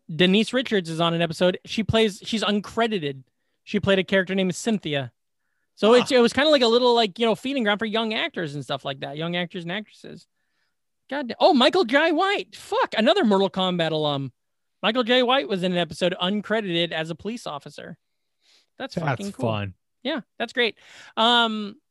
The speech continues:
Speaker 1: so Saved by the Bell. Uh, I think we talked about it. Uh, you got any final thoughts? Oh, that's a fun section. Final thoughts. Final thoughts on Saved by the Bell, Reem.
Speaker 2: Uh,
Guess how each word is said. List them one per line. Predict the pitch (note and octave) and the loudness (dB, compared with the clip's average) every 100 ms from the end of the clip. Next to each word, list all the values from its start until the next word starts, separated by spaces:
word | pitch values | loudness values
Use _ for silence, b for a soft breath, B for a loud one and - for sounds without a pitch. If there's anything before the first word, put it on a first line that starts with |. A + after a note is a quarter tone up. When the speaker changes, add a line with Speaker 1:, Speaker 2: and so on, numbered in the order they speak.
| _ _ _ - | _ _ _ -14
Speaker 1:
so | G#3 | -6
Saved | C4+ C#4+ | -2 0
by | C4+ | 0
the | |
Bell. | G3+ D3+ D3+ _ _ _ _ _ | 0 -2 -4 _ _ _ _ _
Uh, | D3+ D3+ D3 D3+ D3+ D3+ D3 C#3+ C#3+ D3 | -8 -6 -4 -4 -4 -4 -6 -8 -8 -10
I | |
think | G3 | -10
we | A3+ | -12
talked | E3+ D#3+ - | -10 -10 -10
about | G3+ D3 | -16 -14
it. | D#3 - _ - | -16 -20 _ -16
Uh, | C#3+ C#3 C#3+ D3 D#3+ E3+ E3+ | -12 -10 -10 -12 -14 -14 -12
you | E3 | -4
got | F#3 | -2
any | G3+ | -2
final | E3+ G#3 G3 F#3 | -2 -4 -4 -4
thoughts? | F#3+ A3 - | -4 -4 -2
Oh, | F#4 | -2
that's | G3 A#3 | -2 -6
a | G3 | -8
fun | D3 | -8
section. | C3 B2+ B2+ | -12 -16 -4
Final | A3+ D4 | 0 0
thoughts. | - B3 - - | 0 -2 -2 -4
Final | B3+ | -4
thoughts | C#4+ C4+ C4 | 0 -2 -2
on | F#3 | -8
Saved | D#3+ F3+ | -8 -6
by | D#3+ | -6
the | |
Bell, | D3 C3+ C3 _ | -8 -10 -14 _
Reem. | E3 F3+ - - - _ _ _ _ _ _ _ _ _ _ C#3 | -16 -16 -16 -20 -20 _ _ _ _ _ _ _ _ _ _ -6
Speaker 2:
Uh, | E3 F3 E3+ E3 | -4 -2 -2 -2